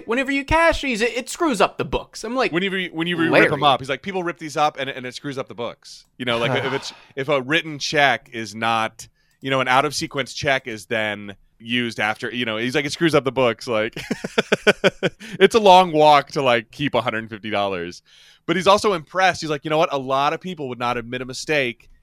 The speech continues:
Speaker 2: and own up to it like that in the way that she did." He's, like,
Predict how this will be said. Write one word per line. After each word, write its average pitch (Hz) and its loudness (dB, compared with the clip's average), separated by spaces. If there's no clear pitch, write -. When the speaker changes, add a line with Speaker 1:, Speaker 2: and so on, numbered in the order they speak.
Speaker 2:
and 120 -8
own 117 -4
up 139 0
to 143 -4
it 113 -6
like 98 -8
that 90 -4
in 101 -10
the 101 -6
way 101 -2
that 98 -10
she 104 -8
did." 98 -2
He's, 107 -8
like, 113 0